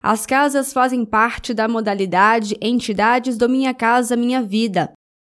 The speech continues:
e vão atender famílias com renda mensal de até dois mil e seiscentos reais, a chamada faixa um do programa. O empreendimento possui toda a infraestrutura de água, esgoto, iluminação pública,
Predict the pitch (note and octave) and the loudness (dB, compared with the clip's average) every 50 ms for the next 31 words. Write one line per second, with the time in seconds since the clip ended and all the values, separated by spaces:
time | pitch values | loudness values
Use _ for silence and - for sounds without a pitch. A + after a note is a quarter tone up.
0 | _ - G#3 F#3 G3+ G#3+ A3 A3+ A3 A3 A3 G3+ F#3+ G3 G#3+ A#3+ A#3+ A3+ - A#3 | _ -4 -2 0 0 2 2 2 0 0 -2 0 4 4 4 4 4 0 -2 -2
1 | G#3 G#3 G#3 A3+ A#3+ A#3+ A#3+ A#3+ B3 A#3+ - - B3+ A#3+ A3+ G#3+ A3 A3+ A#3 A3 | -2 -2 -2 -2 0 0 0 0 -2 -2 -4 -4 -2 -2 0 0 0 0 0 0
2 | A3 G#3 G3 G3 F#3 - - G#3+ G#3 A3 A3+ A#3 A3+ F#3 G3 A3+ G#3+ G#3 G3+ - | 0 -2 -2 -4 -4 -2 0 2 4 4 4 2 0 -2 -2 0 0 0 -2 0
3 | - G#3+ A3+ A#3 A3 F#3+ F#3+ A3 A3+ A3 G#3+ G3+ - - G#3+ A3+ A#3+ B3+ B3+ C4 | 0 2 2 2 0 0 0 2 2 2 0 0 -2 -2 -2 0 0 0 0 -2
4 | C4 - - C4 C4 B3+ - - A3+ A#3+ B3 B3 - B3 B3 A#3 - B3+ B3 G#3+ | 0 2 2 2 0 0 -2 -2 0 0 0 0 0 -2 -2 0 0 0 0 2
5 | G3 F#3 F#3 F3+ E3 F3 - - _ _ _ _ _ _ - - C4+ C4 - D4 | 4 4 4 2 0 -2 -4 -10 _ _ _ _ _ _ 0 0 0 2 2 0
6 | C4 B3 A3+ A#3 B3+ B3 B3 B3+ B3+ A#3+ - C4+ C#4 C#4+ D4 - D#4+ C#4+ B3 A#3+ | 0 0 0 0 0 0 0 0 -2 0 0 0 0 0 -2 -2 -2 0 0 0
7 | A#3+ B3+ B3 G#3+ B3 C#4 C#4+ - D#4 C4+ G#3 F#3+ F#3+ F#3 F3 E3+ E3+ D#3+ D3+ D3+ | 0 0 0 2 2 0 2 0 -2 -2 0 0 0 0 0 0 -2 -2 -4 -6
8 | - _ _ _ _ _ _ _ - A3+ B3+ C#4+ D4+ D4 D4+ D4 C#4+ D4 D4 C4 | -8 _ _ _ _ _ _ _ -2 0 0 0 2 2 2 2 2 2 2 0
9 | A#3 A#3+ G#3+ G#3+ A#3 C4 C#4 C#4+ C#4+ B3+ B3+ - A#3+ A3+ A#3 - - C#4 C#4 C4+ | 0 -2 -2 -2 -2 0 -2 -2 -2 -4 0 0 0 0 0 -2 -2 0 0 0
10 | C4+ C4+ - D4+ D4 D#4+ C#4 C#4 C#4+ C#4+ D4 C#4+ D4 C4+ C4 C4+ C4 - B3 B3 | -2 -2 0 2 2 2 2 2 2 2 0 0 0 -2 -2 -2 -2 -4 -6 -8
11 | G#3+ - B3+ B3 B3+ B3 A#3+ G#3+ F#3 F3+ F3+ F3+ E3+ F3+ G3+ A3 B3 A3+ G#3+ B3 | -6 -4 -2 0 2 2 2 2 0 -4 -4 0 2 4 4 4 2 2 2 2
12 | B3+ B3 B3+ - C#4+ C#4 A#3 G3 F#3 F3+ F3+ G#3+ A3+ A#3 A3+ B3 B3 A3+ - - | 2 2 0 0 0 0 0 -2 -4 -2 2 2 2 2 2 -2 -4 -4 -2 -4
13 | C#4 D4 C#4+ D4 C4+ C4+ C4 C4 A#3 G#3+ G#3 - G#3 G3 F#3 F#3+ - A3+ A#3 G#3 | -2 0 0 0 0 0 0 0 -2 -2 -2 -2 -4 -4 -4 -4 -4 -4 -4 -2
14 | A#3 A3+ A3+ - B3 A3+ | -2 -2 0 0 -2 -2